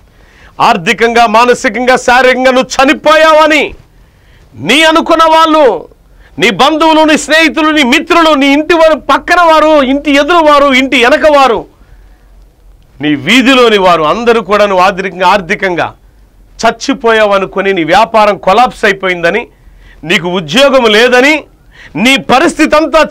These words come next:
చిన్నాభిన్నమైపోయిందని, ఈ సమాజం, ఈ సొసైటీ నిన్ను పక్కకి ఈడ్చేసిందా, నువ్వు చచ్చావన్ని విషయాల్లోని జ్ఞాపం చేసుకో. ఒకవేళ యేసుక్రీస్తునందు నువ్వు ఉంటే,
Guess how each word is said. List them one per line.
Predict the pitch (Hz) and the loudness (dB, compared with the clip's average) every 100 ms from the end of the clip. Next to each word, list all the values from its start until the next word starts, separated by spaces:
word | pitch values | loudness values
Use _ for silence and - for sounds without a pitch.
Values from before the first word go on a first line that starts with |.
| - | 0
చిన్నాభిన్నమైపోయిందని, | 269 311 320 294 294 285 285 269 277 269 285 359 285 - - - - | 0 2 2 2 2 2 0 0 2 2 2 0 -2 -10 -20 -20 -4
ఈ | 196 262 | 0 0
సమాజం, | 240 254 294 320 285 277 | 0 0 2 2 2 2
ఈ | 254 302 | 2 0
సొసైటీ | - 277 277 339 311 | 0 0 2 0 0
నిన్ను | 302 277 269 220 - - - | 0 2 2 0 -4 -6 -6
పక్కకి | 254 359 262 | -2 -4 0
ఈడ్చేసిందా, | 262 240 349 - 330 - 277 247 233 | 0 0 0 0 -2 0 -2 0 0
నువ్వు | 208 | -2
చచ్చావన్ని | - - 240 - 311 294 269 | -2 -4 -4 -2 0 0 -2
విషయాల్లోని | 240 165 208 185 170 151 110 95 _ _ _ - _ _ _ - 139 | -6 -8 -6 -6 -8 -12 -14 -18 _ _ _ -20 _ _ _ -18 -4
జ్ఞాపం | 170 208 208 196 | -2 -2 -4 -6
చేసుకో. | 175 - 165 | -8 -4 -4
ఒకవేళ | 143 160 180 170 175 180 175 | -2 -4 -4 -2 -2 0 0
యేసుక్రీస్తునందు | 165 170 165 156 - 165 - 156 156 151 | -2 -6 -8 -14 -12 -12 -10 -6 -6 -6
నువ్వు | 147 139 | -8 -6
ఉంటే, | 151 147 156 139 107 | -8 -4 -4 -2 -6